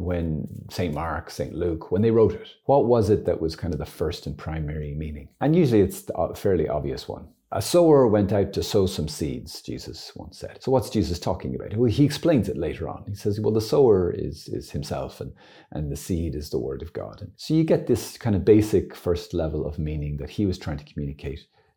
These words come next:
to his, to his listeners, uh, that the, the gospel writer was trying to communicate to the readers. So what was the then meaning?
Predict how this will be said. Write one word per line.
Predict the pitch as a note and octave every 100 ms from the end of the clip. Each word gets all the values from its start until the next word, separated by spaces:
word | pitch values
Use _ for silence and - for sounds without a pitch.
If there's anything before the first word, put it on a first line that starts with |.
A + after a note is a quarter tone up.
| _
to | - E2+ D#2+
his, | C#2 - B1+ B1 - - -
to | B1+
his | B1+
listeners, | C#2+ - D2 C#2+ - - -
uh, | C#2+ D#2+ D2+
that | C#2
the, | - - -
the | - - - _ - -
gospel | F#2+ G#2+ A2+ F#2
writer | G2 G2 F2
was | D#2+
trying | D#2+ D2+
to | D2+
communicate | - D2+ D2 D2+ -
to | - C#2+
the | C2
readers. | C2 C2 - _ _ -
So | A#2+
what | G#2+ -
was | D#2+
the | - D2+
then | D#2 D#2+ C#2+
meaning? | C#2+ C#2 -